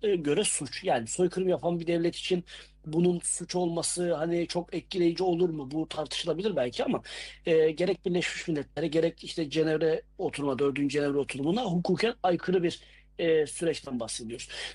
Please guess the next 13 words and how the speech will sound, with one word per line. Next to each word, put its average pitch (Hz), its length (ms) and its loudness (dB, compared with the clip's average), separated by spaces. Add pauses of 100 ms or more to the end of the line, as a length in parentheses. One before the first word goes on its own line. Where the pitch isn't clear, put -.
(160)
Ve 180 140 4
bakıldığı 190 380 0
zaman, 190 340 -2 (120)
e, 175 580 0
bu 175 280 -2
işgal 202 480 0
planının 170 520 -2
kalıcı 156 380 -4
hale 202 200 2
getirilmesi 139 640 -4
için, 214 280 -2 (380)
e, 170 160 4
Netanyahu 170 840 2